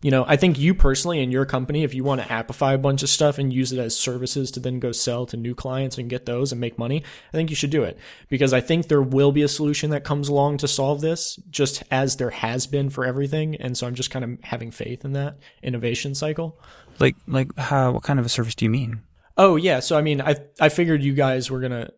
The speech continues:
Speaker 1: uh, make a service or something around this, like, appification idea, and then you were gonna take that and, like, pitch it to clients, and, like, "Do you want this package or this package? We'll make an app," and all that stuff.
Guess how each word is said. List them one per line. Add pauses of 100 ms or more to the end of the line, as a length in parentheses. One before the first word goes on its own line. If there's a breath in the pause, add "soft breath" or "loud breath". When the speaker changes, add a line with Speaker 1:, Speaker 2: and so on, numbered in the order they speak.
(120)
Speaker 1:
uh,
make
a
service
or
something
around
this,
like,
appification
idea,
and
then
you
were
gonna
take
that
and,
like, (140)
pitch
it
to
clients,
and,
like,
"Do
you
want
this
package
or
this
package?
We'll (140)
make
an
app,"
and
all
that
stuff.